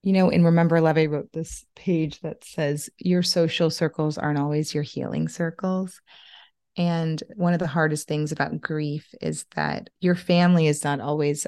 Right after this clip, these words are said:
the place that knows how to hold the space for your grief, because other people go, moving through grief don't do it the same way as you, can't handle it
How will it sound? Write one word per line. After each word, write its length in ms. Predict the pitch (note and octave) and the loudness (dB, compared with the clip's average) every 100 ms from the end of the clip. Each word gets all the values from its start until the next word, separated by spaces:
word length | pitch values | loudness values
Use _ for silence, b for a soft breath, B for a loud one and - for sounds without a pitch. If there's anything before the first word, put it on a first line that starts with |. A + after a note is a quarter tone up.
| - | -6
the 80 | D#3+ | -6
place 420 | - E3 D3+ - | -2 0 0 -2
that 200 | D#3+ - | -4 -4
knows 260 | D3+ D3 D3 | -4 -2 -4
how 260 | - C#3 | -4 -6
to 80 | C#3+ | -6
hold 440 | C3 - D3 D3+ | -6 -4 -4 -4
the 240 | - C3+ D3 - | -4 -6 -6 -8
space 480 | - - C3+ C#3 | -4 -2 -2 -4
for 160 | - D3+ | -4 -2
your 160 | C3+ C3+ | -2 -4
grief, 500 | - - - _ - - | -8 -10 -12 _ -20 -4
because 300 | F3+ F3 D#3 | 0 2 2
other 300 | E3 D#3+ E3 | 2 4 2
people 440 | - E3 E3 D#3 | 2 -2 2 2
go, 180 | D3 D3+ | 2 0
moving 400 | F3 D#3+ D3+ D3 | 0 -2 0 -2
through 240 | C#3+ D#3 D3 | 0 -2 -2
grief 500 | - D3 C#3 D3 - _ | -2 -2 -2 -4 -10 _
don't 200 | F3 D#3+ | 0 2
do 120 | E3+ D3+ | 4 2
it 40 | |
the 80 | D3+ | 4
same 260 | - C#3+ | 2 2
way 220 | C#3 C3+ C#3 | 2 2 0
as 180 | C#3+ | 0
you, 440 | D3 C#3+ C3+ C3+ - _ | -2 0 0 0 -2 _
can't 280 | - D#3 C#3 | -6 -2 -2
handle 680 | B2 D3 C#3+ C#3+ C3 C3+ C#3+ - B B B B - | -2 -2 0 -2 -4 -4 -4 -6 B B B B 0
it 240 | D3+ - | 0 0